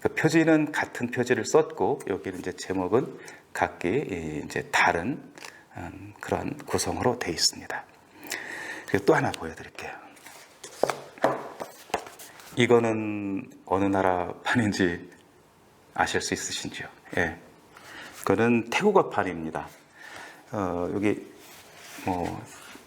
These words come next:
너무 이게 멀어서 잘 안 보일 텐데, 예, 태국어판은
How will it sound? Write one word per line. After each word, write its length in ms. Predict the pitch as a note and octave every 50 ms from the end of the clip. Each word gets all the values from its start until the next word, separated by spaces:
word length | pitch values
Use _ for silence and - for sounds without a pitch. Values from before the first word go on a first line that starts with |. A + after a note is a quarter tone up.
| - - - -
너무 280 | - F#2+ E2+ F#2 F#2+ G2+
이게 180 | G#2+ G2 G2 F#2
멀어서 680 | E2+ F2+ F2+ G2+ G#2+ G#2+ G#2 G#2+ F#2 F2 F#2 F2 - -
잘 260 | - - F#2+ F2+ F2+ F2+ -
안 200 | - F2+ F#2 F2
보일 240 | F2+ F#2 F2+ E2+ -
텐데, 500 | - F#2 F2+ F2+ F2+ A#2+ G#2+ E2 D#2+ - - - - - - - - - - - - -
예, 340 | F2+ E2+ D#2+ D#2 D2+ D#2 - -
태국어판은 960 | - - C3 C3 - B2+ A2 G#2 E2+ - - - - G#2 C3+ F3 F#3+ F#3